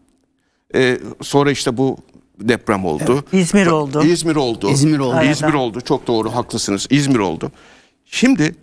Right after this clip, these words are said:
Speaker 1: hep ders alıyoruz. Hep ders alıyoruz. Ders alıyoruz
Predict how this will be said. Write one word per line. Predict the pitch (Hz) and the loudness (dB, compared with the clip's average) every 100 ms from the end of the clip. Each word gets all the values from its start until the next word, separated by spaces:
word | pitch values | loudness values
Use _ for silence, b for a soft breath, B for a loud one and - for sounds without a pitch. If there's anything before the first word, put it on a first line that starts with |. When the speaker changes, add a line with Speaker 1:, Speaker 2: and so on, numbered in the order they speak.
| _ _ _ | _ _ _
Speaker 1:
hep | - 254 - | -2 -2 0
ders | 202 254 - | 0 0 0
alıyoruz. | 131 101 92 202 - _ b b b | 0 0 -2 -4 -10 _ b b b
Hep | - - - | -4 -4 0
ders | 226 262 165 | 0 2 0
alıyoruz. | 117 110 233 - - b b | 2 0 0 -6 -14 b b
Ders | - 277 - | 0 0 2
alıyoruz | 165 127 190 220 | 0 2 0 -4